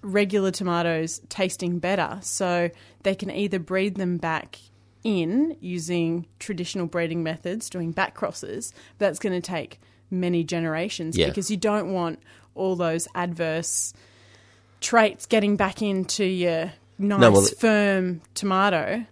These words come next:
Speaker 1: So they're gonna use something called molecular breeding,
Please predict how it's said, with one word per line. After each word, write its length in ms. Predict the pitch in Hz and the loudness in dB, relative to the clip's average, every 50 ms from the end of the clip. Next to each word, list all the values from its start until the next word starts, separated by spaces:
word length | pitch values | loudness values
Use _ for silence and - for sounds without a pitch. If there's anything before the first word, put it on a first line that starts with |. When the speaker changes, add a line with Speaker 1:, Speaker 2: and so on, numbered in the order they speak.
| _ - - - _ | _ -20 -20 -20 _
Speaker 1:
So 440 | - - - 226 208 208 202 196 - - | -8 -2 2 4 6 6 4 4 0 -2
they're 180 | 220 202 220 208 | 0 2 2 2
gonna 200 | 214 254 269 285 | 4 4 6 6
use 260 | 294 277 254 233 - | 6 6 4 2 0
something 440 | - 226 202 202 - - 214 208 202 | 0 0 0 0 0 -2 -2 -2 -2
called 240 | - 220 208 202 180 | -2 0 0 2 2
molecular 520 | 208 202 202 196 196 196 - 247 208 190 | 2 4 4 2 2 0 0 -2 -2 -2
breeding, 440 | 170 156 185 190 220 247 330 392 | -2 0 0 0 2 2 2 2